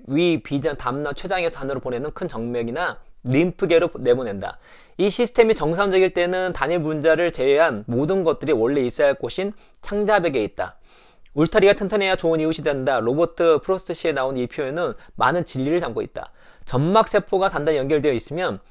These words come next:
장 내벽은 튼튼한 울타리 역할을 하며 소화된 아미노산, 지방산, 당분의 단일 분자를 제외한 나머지를 울타리 안으로 들어오지 못하게 한다. 하지만 울타리가 약해져서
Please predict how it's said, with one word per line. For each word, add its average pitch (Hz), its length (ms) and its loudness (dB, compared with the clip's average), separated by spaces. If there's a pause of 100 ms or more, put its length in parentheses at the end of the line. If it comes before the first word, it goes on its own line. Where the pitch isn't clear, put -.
(140)
장 160 320 2
내벽은 131 520 0 (240)
튼튼한 226 420 0
울타리 156 300 2
역할을 156 420 2
하며 143 360 -6 (240)
소화된 208 380 6
아미노산, 160 640 0
지방산, 151 540 -4
당분의 135 380 -6
단일 139 240 -4
분자를 127 440 -4
제외한 127 380 -6
나머지를 123 440 -2
울타리 131 440 -2
안으로 123 320 -2
들어오지 123 340 -4
못하게 110 300 -8
한다. 95 340 -10
하지만 170 460 -2 (1080)
울타리가 240 480 10
약해져서 156 720 6